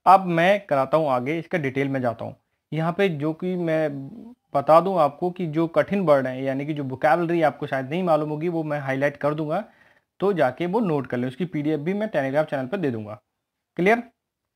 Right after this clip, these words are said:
देखिए, more than fifty days मतलब पचास दिन से ज़्यादा। क्लियर हो गया? बहुत ही सिंपल है। Since a national wi-, नेशन वाइड, नेशन वाला पूरे देश, देश में।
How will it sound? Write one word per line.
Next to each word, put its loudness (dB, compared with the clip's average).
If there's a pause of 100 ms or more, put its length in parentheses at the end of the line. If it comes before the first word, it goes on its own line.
(360)
देखिए, -4
more 8
than 4
fifty 0
days 0 (140)
मतलब -2
पचास 6
दिन 0
से 0
ज़्यादा। -2 (120)
क्लियर 2
हो 4
गया? -2
बहुत 0
ही -6
सिंपल -2
है। -4 (680)
Since 2 (580)
a 8
national 0 (160)
wi-, 6
नेशन -2
वाइड, 0
नेशन -4
वाला 2
पूरे 0
देश, -4
देश -2
में। -6